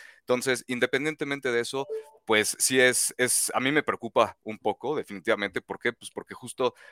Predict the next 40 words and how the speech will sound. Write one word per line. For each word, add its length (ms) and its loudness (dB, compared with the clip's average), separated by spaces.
eso, 260 2
¿no? 180 -4
Quedan 240 4
cuatro 340 -4
días, 380 -2
todavía 260 2
no 100 -6
se 120 -8
llega 140 -2
a 40 -8
un 60 -6
acuerdo. 520 -2
Por 140 2
ahí 140 4
también 540 -2
es 460 0
Saquon 380 -6
Barkley, 320 2
creo, 280 -2
el 80 -10
que 80 -8
está 160 -2
negociando 1000 -4
un 140 -12
contrato 640 0
justo, 1000 -6
eh, 280 -2
con 120 -8
los 140 -8
Gigantes. 380 0
Entonces, 440 -8
que, 160 2
estaba 260 6
leyendo, 340 2
creo 160 -6
que 100 -8
le 80 -2
hicieron 220 -4
una 100 -6
oferta, 560 2